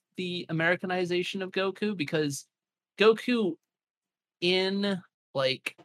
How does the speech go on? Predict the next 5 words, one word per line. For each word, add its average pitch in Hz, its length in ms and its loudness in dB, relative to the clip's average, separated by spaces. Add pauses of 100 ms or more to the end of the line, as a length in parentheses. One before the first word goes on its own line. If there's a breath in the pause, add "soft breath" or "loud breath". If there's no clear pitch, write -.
Buu 156 320 2
Saga 170 720 2
slash, - 680 0 (240)
like, 113 460 -4 (1080 loud breath)
Super 185 720 -2